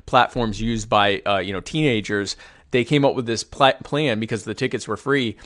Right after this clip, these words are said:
to basically reserve all the tickets, and that made it harder for them to be able to, to fill those spots. Now, it also looks like,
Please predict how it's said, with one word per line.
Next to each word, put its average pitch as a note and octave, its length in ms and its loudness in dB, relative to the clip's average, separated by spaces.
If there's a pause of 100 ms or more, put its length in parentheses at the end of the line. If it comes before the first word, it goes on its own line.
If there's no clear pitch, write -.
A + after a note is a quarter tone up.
(140)
to B2 80 -4
basically B2+ 320 2
reserve A#2+ 440 2
all A2 140 6
the G2+ 140 -2
tickets, B2 500 0 (180)
and A2+ 200 0
that A#2 100 4
made A#2+ 180 2
it A2+ 60 2
harder A2+ 300 6
for A2+ 120 -8
them G#2+ 160 -4
to G#2+ 60 -4
be G#2 140 -4
able G#2 180 -2
to, G2 200 0
to G#2 140 -4
fill G#2+ 220 -4
those F#2+ 180 -4
spots. - 440 -2
Now, A2 100 2
it A#2 80 4
also C3 260 6
looks A#2 280 -2
like, G#2 320 2